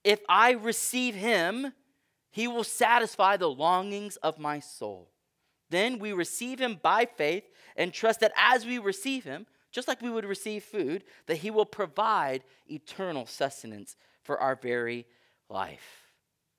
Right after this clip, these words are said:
Saint Augustine said it simply. Three Latin words.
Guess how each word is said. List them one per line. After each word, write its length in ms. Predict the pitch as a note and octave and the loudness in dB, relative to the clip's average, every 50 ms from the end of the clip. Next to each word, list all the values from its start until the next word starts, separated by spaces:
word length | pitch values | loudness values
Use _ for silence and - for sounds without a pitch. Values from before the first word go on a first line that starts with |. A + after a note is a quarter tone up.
| _ _ _ _ _ _ _ _ _ _ _ _ _ | _ _ _ _ _ _ _ _ _ _ _ _ _
Saint 240 | - - D#3 D3+ C#3+ | -10 -8 -6 -6 -6
Augustine 480 | B2+ A2+ C#3 B2+ B2 - - C3 A2+ | -4 0 0 0 0 -2 -8 -12 -12
said 220 | - - B2+ A#2 A2 | -6 -2 -2 -2 -2
it 180 | A2 G#2 - _ _ _ _ _ _ _ | -2 -6 -10 _ _ _ _ _ _ _
simply. 640 | - - - - C#3+ B2 - G#2 F#2+ F2+ F#2 - _ _ _ _ _ _ _ _ _ _ _ _ _ _ _ _ _ _ _ _ _ _ _ _ _ _ | -16 -10 -6 -4 -4 -4 -6 -10 -14 -14 -14 -16 _ _ _ _ _ _ _ _ _ _ _ _ _ _ _ _ _ _ _ _ _ _ _ _ _ _
Three 180 | - D3 D#3 D3 | -4 -2 0 0
Latin 300 | C3 B2 B2 G#2 G#2 F2 | 0 0 -2 -4 -10 -16
words. 340 | E2 E2+ E2+ - _ _ | -18 -20 -20 -20 _ _